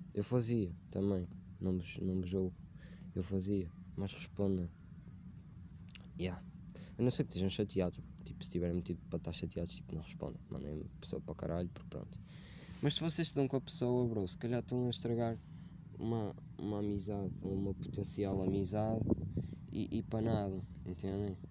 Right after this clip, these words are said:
Portanto, não deem ghosts. Ah, e, porque não é fixe. E não deem flex, principalmente não deem flex. Podem, até podem dar ghost, desde que eu não saiba e tipo, vocês, desde que eu não saiba, já, vou-vos bater, não. Ah, mas tipo,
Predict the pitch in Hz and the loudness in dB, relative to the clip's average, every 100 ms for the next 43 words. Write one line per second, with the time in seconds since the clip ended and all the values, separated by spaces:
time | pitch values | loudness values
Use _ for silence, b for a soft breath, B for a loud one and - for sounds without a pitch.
0 | - - B B - - 101 95 104 104 | -12 -14 B B -10 -2 -2 2 2 2
1 | 104 98 90 95 - - - - - - | 2 2 2 0 -2 -10 -12 -12 -14 -12
2 | - - - - 98 98 98 95 92 92 | -14 -14 -14 -8 -2 0 2 2 0 -2
3 | - - - - B B B - - - | -6 -12 -12 -12 B B B -12 -14 -14
4 | - - 82 - - - 101 90 90 85 | -10 -8 -8 -8 -10 -2 0 0 -2 -6
5 | - - - 107 107 107 98 - 90 - | -6 -10 0 2 4 4 2 -2 -4 -4
6 | - 98 98 101 95 101 92 87 - 87 | -6 -4 0 0 0 0 0 0 -2 -6
7 | - 120 127 110 104 127 127 123 107 101 | 0 2 2 2 0 0 2 4 2 2
8 | 101 - - 107 104 113 107 95 101 95 | 0 -2 -2 0 0 0 0 0 0 2
9 | 95 90 92 - - - B B B B | 2 0 -4 -6 -12 -12 B B B B
10 | B B - 107 98 101 - - - 82 | B B -4 -2 0 0 -2 -8 -6 -6
11 | - 98 90 87 85 82 85 90 90 90 | -2 0 0 0 0 0 0 0 0 2
12 | 95 - 95 98 101 92 - B B B | 2 4 2 2 2 2 -2 B B B
13 | 107 107 104 101 107 113 104 | 0 4 4 4 2 0 0